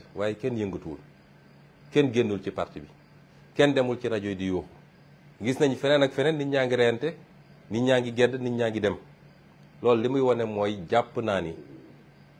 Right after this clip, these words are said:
patriotisme bi ñu woote woon te essayé ci yar militant yi, mu ngi commencé ñor bu baax a baax a baax. Ñu, ñu xam ni réew mi ñu tax a jóg. Kenn ku ne nag,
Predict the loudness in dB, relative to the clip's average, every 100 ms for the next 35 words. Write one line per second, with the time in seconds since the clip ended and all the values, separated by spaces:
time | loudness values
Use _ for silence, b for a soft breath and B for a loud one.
0 | -2 0 2 0 -2 -6 -4 -4 0 4
1 | 4 4 2 0 -4 -8 -6 -2 -2 -4
2 | -4 0 2 2 0 -4 -4 -6 -8 -16
3 | -20 -20 -20 -20 -10 -6 -6 -4 -4 -4
4 | -6 -8 -4 -4 -4 -6 -2 -4 -4 -8
5 | -8 -8 -10 -10 -8 -8 -10 -20 -20 -10
6 | -8 -4 -4 -4 -8 -12 -14 -6 -2 -2
7 | -2 -4 -6 -8 -8 -6 -6 -8 -16 -20
8 | -20 -20 _ -20 -20 -20 -20 -20 -2 4
9 | 6 4 4 4 4